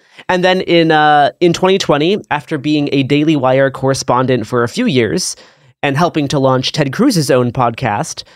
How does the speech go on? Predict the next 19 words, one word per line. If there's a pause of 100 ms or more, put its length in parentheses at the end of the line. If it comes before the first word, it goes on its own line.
(280)
the
Daily
Wire
hired
failed
actor
Michael
Knowles,
who's
basically
a
discount
Matt
Walsh, (340)
to
host
his
own
podcast.